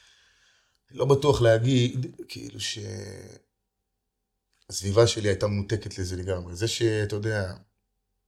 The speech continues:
הייתי אמביציונר, ודחפתי את הדברים, אתה יודע, מאוד,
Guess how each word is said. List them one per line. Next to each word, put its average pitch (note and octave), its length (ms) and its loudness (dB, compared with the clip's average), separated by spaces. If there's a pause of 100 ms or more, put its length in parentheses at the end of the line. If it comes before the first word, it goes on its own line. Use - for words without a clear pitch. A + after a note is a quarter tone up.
(960)
הייתי G#2 240 -2
אמביציונר, G2 580 -4 (1120)
ודחפתי F#2 480 -6
את G2 60 -6
הדברים, F#2 420 -2
אתה - 100 -12
יודע, G2+ 340 -8
מאוד, G2 280 -14